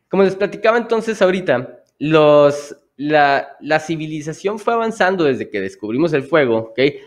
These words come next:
Antes de esto, la única fuente de energía que teníamos o que teníamos disponible era nues-, el uso de nuestra propia fuerza. Bien,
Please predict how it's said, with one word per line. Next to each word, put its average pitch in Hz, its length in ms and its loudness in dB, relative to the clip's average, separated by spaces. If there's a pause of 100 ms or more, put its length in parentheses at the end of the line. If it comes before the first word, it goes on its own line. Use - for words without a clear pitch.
Antes 208 340 0
de 156 180 6
esto, 202 460 0
la 139 200 4
única 220 440 4
fuente 175 440 0
de 202 80 2
energía 165 540 -2
que 180 100 -6
teníamos 117 760 -4 (240)
o 110 320 0
que 123 100 -2
teníamos 120 400 0
disponible 143 840 -2 (120)
era 170 200 4
nues-, 185 340 2
el 143 160 0
uso 175 240 4
de 190 80 6
nuestra 165 360 0
propia 185 260 0
fuerza. 240 460 0 (640)
Bien, 165 220 -2